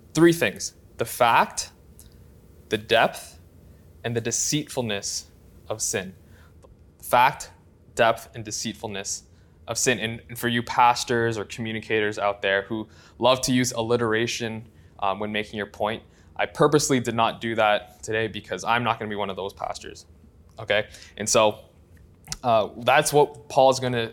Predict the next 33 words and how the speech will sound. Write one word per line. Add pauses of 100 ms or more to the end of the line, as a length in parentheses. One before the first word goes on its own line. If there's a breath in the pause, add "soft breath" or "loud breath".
is
gonna
explain
to
us, (180)
is
the
law
and
the
purpose (380 soft breath)
of
the
law
and
the
function (300)
of
the
law. (800)
And
so
the
first
thing
that
the
law
does
is
that
it
reveals